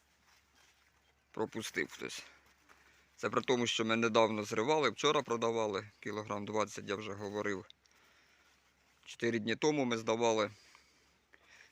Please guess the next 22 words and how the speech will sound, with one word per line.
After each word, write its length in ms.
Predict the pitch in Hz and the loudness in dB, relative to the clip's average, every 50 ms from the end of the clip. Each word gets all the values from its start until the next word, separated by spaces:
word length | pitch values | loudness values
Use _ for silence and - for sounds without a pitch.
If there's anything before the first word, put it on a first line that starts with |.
| _ - | _ -12
було 320 | 117 113 113 117 113 113 | -8 -4 -2 0 0 0
відео. 460 | 113 113 110 110 107 104 101 101 101 - _ _ _ _ _ _ _ _ _ _ _ _ _ _ _ _ _ _ _ _ _ - - _ _ - | 0 -2 -2 0 0 0 0 -2 -4 -8 _ _ _ _ _ _ _ _ _ _ _ _ _ _ _ _ _ _ _ _ _ -20 -20 _ _ -12
І 80 | 135 127 | -12 -6
сьогодні 480 | - - 113 117 120 120 117 110 101 | -2 -2 0 2 2 2 0 0 -2
кілограм 420 | - - 104 101 110 110 107 107 104 | -4 -4 -2 0 0 2 0 0 0
дев'яносто 540 | 107 101 104 107 110 110 107 - - 104 | 0 0 0 0 -2 -2 -6 -6 -8 -8
візьмемо. 420 | 95 98 92 107 101 92 82 78 - - - - - _ - _ _ _ _ _ _ _ _ _ - _ _ _ _ | -8 -8 -8 -6 -6 -6 -6 -8 -10 -14 -18 -20 -20 _ -20 _ _ _ _ _ _ _ _ _ -20 _ _ _ _
По 120 | 135 131 | -2 0
добриву 540 | 127 156 165 151 147 135 123 120 120 113 - - - - - - - - - | 2 2 4 6 6 6 6 6 4 2 0 -2 -8 -20 -20 -20 -20 -16 -4
давав, 380 | - 117 120 120 127 123 117 104 - - - - - - | 0 2 6 8 8 6 6 4 -2 -12 -20 -14 -6 -2
як 140 | 101 104 104 | -2 -2 0
ви 160 | 104 113 110 | 0 0 2
бачили, 420 | 107 113 110 - - 113 110 104 | 4 4 4 4 2 -2 -2 -2
три 180 | 98 - 113 113 | -2 0 0 0
двадцятки. 680 | 107 101 104 101 - - 156 151 - - - 123 120 120 - _ _ - - - - - - - - - - - _ | 2 2 0 0 2 0 -2 -2 0 2 4 4 4 2 -2 _ _ -20 -20 -20 -20 -20 -20 -20 -20 -20 -20 -14 _
Я 120 | - 110 113 | 2 2 4
вже 160 | 113 113 120 | 4 6 6
говорив, 420 | 120 127 120 117 123 131 127 117 | 6 6 8 8 8 8 8 6
після 260 | - 113 110 - 120 | 4 0 0 2 2
кожного 460 | 113 - 131 127 117 120 113 110 117 107 | 4 6 6 6 6 6 4 2 4 4
великого 460 | 110 113 139 165 156 - 123 123 123 | 4 4 4 4 4 4 4 4 4
збору 520 | 120 113 117 123 123 117 113 104 104 107 | 4 2 2 4 4 4 4 2 2 0